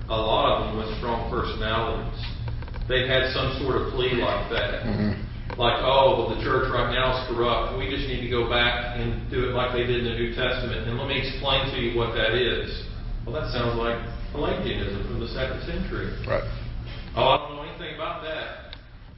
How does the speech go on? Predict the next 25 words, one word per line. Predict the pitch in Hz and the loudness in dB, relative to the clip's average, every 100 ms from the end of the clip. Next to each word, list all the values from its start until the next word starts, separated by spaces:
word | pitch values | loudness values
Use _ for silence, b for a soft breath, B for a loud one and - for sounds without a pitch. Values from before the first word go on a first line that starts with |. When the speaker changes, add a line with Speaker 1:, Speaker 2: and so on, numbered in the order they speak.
| - - - - | -18 -18 -16 -10
Speaker 2:
Right. | 92 - | -10 -10
Speaker 1:
I'm | 127 147 | -14 -12
just | 139 - - - - B B - | -12 -14 -16 -18 -18 B B 2
Speaker 2:
No, | 151 143 | 4 4
they, | 147 - | 2 0
they, | 156 147 | 0 0
they | 143 | 0
want | 147 156 - | -2 -4 -2
to, | 143 127 107 - - - - - - - | -2 -2 -4 -14 -16 -18 -18 -18 -14 -2
well, | 165 127 | 0 0
it's, | - 131 - | -4 -10 -10
it's | - - | -12 -12
the | 120 | -12
cult | - 123 113 | -6 -6 -6
of | 110 | -10
the | |
new | 110 135 104 | -8 -6 -6
still, | - - 135 85 | -8 -6 -6 -6
right? | 90 92 113 - | -10 -12 -14 -16
It's, | - - | -14 -10
uh, | 110 92 90 - - | -10 -10 -12 -14 -14
"I'm | 113 120 | -10 -8
going | 117 117 107 | -8 -8 -10
to | 107 | -14
just," | 101 113 - - | -8 -8 -8 -12